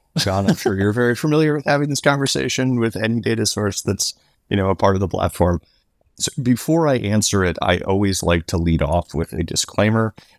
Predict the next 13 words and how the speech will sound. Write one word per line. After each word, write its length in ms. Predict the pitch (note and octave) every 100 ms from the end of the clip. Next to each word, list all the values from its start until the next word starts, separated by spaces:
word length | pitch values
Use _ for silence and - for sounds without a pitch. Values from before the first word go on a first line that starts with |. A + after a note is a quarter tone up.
| - -
uh, 140 | E2
that 180 | F#2 -
this 180 | G#2 -
is 160 | F2+
not 280 | F2+ F2+ - _ -
legal 300 | G#2 A2 B2+
advice 420 | A#2 A#2 C3 -
and 180 | - F2+
I 140 | - F#2+
am 120 | F#2+
not 180 | F#2 E2+
a 40 |
lawyer. 420 | F2 E2 C2+ -